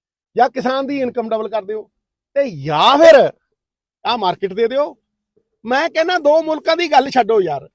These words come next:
ਸਿਲਕਨ ਰੂਟ ਦੇ ਉੱਤੇ ਪਾਓ, ਦੋ ਮੁਲਕਾਂ ਦੀ ਗੱਲ ਛੱਡੋ,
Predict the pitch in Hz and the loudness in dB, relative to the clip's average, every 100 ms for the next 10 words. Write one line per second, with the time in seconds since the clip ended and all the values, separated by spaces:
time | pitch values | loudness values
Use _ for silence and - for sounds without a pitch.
0 | _ _ - 233 - 294 285 269 247 233 | _ _ -4 -2 0 -2 -4 -6 -6 -2
1 | 247 240 247 196 175 151 147 - _ _ | -2 0 -2 0 0 0 -8 -18 _ _
2 | _ _ _ 160 269 320 320 - 339 339 | _ _ _ 2 2 2 -4 -4 -6 -2
3 | 330 294 277 277 269 | -2 0 0 2 0